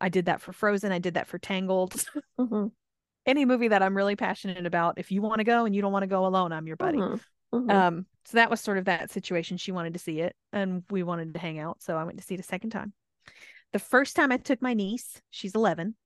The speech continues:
Speaker 1: Um, I, I know some people were, like, concerned about kids enjoying the movie 'cause it is a little existential. <laughs>
Speaker 2: Mm-hmm.
Speaker 1: She loved it.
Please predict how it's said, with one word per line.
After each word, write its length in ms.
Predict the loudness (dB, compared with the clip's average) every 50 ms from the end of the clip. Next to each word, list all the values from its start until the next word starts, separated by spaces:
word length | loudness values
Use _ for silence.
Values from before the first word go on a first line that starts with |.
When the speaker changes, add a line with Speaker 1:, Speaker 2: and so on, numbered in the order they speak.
| _ _ _ _ _ _ _ _ _ _ _ _ _ _ _ _ _ 0
Speaker 1:
Um, 480 | 4 4 6 6 4 4 2 0 -4 -6 _ _ _ _ _ _ _ _ _ _ 0
I, 140 | 0 0 2 2
I 100 | 2 4
know 140 | 4 4 2
some 220 | 2 2 0 0
people 280 | 0 0 0 0 0 0
were, 200 | 0 0 0 2
like, 400 | 2 2 2 0 -4 -12 -20 _ _ _ _ _ _ _ _ _ _ _ _ _ -4
concerned 480 | -2 -2 -2 -2 -2 -2 -2 -2 -2 0
about 260 | 2 4 4 2 2 _ _ _ _ _ _ _ _ -6
kids 500 | 0 2 2 2 2 0 -4 -10 -16 -20 _ _ _ _ _ _ _ _ _ -4
enjoying 580 | -4 -2 -2 -2 -2 -2 0 0 0 0 0 0
the 80 | -2 -2
movie 460 | -2 -2 -4 -4 -4 -4 -6 -8 -4 -2
'cause 160 | 0 0 2 4
it 80 | 4
is 320 | 4 4 2 0 -4 -14 _ _ _ _ _ _ _ _ _ _ _ _ _ _ _ _ _ _ _ _ _ -10
a 60 | -6
little 240 | -4 -2 0 0 0
existential. 760 | 0 -2 -2 -6 -6 -4 -4 -4 -4 -2 0 0 0 0 0 -4 -8 -16 -20
<laughs> 160 | _ _ -2
Speaker 2:
Mm-hmm. 300 | 0 2 4 2 2 2 -2 _ _ _ _ _ _ _ _ _ _ _ _
Speaker 1:
She 180 | -4 -2 0 4
loved 300 | 4 4 4 4 0 -6
it. 80 | -12